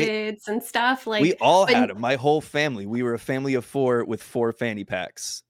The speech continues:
Speaker 1: They're probably,
Speaker 2: Different
Speaker 1: like,
Speaker 2: colored
Speaker 1: neon
Speaker 2: fanny
Speaker 1: colors.
Speaker 2: packs.
Speaker 1: I'm, I'm
Speaker 2: Yep,
Speaker 1: just
Speaker 2: exactly.
Speaker 1: Yes! <laughs>
Speaker 2: Like, neon yellows and greens.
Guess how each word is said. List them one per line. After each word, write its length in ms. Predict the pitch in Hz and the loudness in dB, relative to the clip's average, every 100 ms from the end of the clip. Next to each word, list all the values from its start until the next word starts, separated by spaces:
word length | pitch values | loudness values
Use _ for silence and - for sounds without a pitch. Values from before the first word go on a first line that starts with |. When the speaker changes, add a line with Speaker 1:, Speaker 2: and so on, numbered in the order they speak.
| _ 240 | _ -2
Speaker 1:
They're 220 | 294 330 | 0 2
probably, 220 | 339 320 | 2 2
Speaker 2:
Different 180 | 302 254 | 2 2
Speaker 1:
like, 0 | |
Speaker 2:
colored 180 | 143 233 | 2 2
Speaker 1:
neon 140 | 214 | 2
Speaker 2:
fanny 120 | 202 | 0
Speaker 1:
colors. 420 | 214 190 160 165 - | 0 0 0 -2 -4
Speaker 2:
packs. 40 | |
Speaker 1:
I'm, 220 | 214 226 - | -4 -4 -2
I'm 240 | 208 214 | -2 0
Speaker 2:
Yep, 160 | 185 175 | 4 4
Speaker 1:
just 80 | - | 2
Speaker 2:
exactly. 680 | 147 139 117 147 151 - 135 110 | -4 -2 2 4 4 2 -2 2
Speaker 1:
Yes! 300 | 403 427 415 466 | 4 4 2 -4
<laughs> 200 | - - | -10 -8
Speaker 2:
Like, 140 | - | -6
neon 420 | 110 127 147 143 123 | -2 0 2 0 2
yellows 400 | 123 127 131 123 | 2 2 2 0
and 120 | 120 | -4
greens. 680 | 120 123 127 131 127 - - | -4 -4 -2 -4 -6 -8 -10